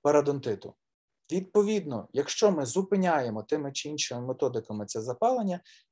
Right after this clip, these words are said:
то ми з вами вже повинні відзначити це на одонтопарадонтограмі і відзначити, де в нас знаходиться активна поверхня імплантату, як ви ось тут бачите,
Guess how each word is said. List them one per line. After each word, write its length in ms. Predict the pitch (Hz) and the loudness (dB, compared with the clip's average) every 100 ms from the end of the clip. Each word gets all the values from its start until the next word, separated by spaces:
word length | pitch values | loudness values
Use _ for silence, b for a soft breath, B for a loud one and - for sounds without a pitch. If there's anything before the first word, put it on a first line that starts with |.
| _ | _
то 120 | 160 | 4
ми 240 | 185 214 170 | 6 4 2
з 100 | 135 | 4
вами 360 | 160 151 127 | 4 2 -2
вже 360 | 123 117 147 123 - | -6 2 4 2 0
повинні 600 | 127 143 143 123 104 95 _ _ _ _ _ _ _ _ _ _ _ _ _ _ _ _ - | -2 -2 -2 -6 -8 -10 _ _ _ _ _ _ _ _ _ _ _ _ _ _ _ _ -10
відзначити 960 | 127 170 - 156 160 147 123 104 - | -6 -4 -2 0 2 0 -2 -10 -14
це 200 | - 101 | -10 -6
на 160 | 113 147 | 0 0
одонтопарадонтограмі 1300 | 143 139 123 120 - 110 120 117 127 151 240 240 120 b b - | 2 0 -2 -6 -2 -4 -4 -6 -4 -2 -2 -4 -8 b b -8
і 100 | 139 | -2
відзначити, 760 | 156 143 160 190 185 143 - | -2 0 2 4 2 -4 -8
де 200 | 120 151 | 2 4
в 80 | 147 | 4
нас 160 | 131 113 | 0 -6
знаходиться 600 | 123 - 151 135 - - | -10 0 0 0 -6 -6
активна 480 | - - 160 131 117 | -6 -4 -4 -2 -4
поверхня 500 | - 123 120 - 101 | 0 2 0 -2 -8
імплантату, 720 | 98 113 127 175 254 262 240 | -8 -8 -4 -2 -2 -2 -6
як 100 | 202 | -2
ви 100 | 170 | -4
ось 160 | 170 170 | -4 -6
тут 200 | 165 156 | -12 -4
бачите, 460 | 151 131 - - | -2 -2 -6 -18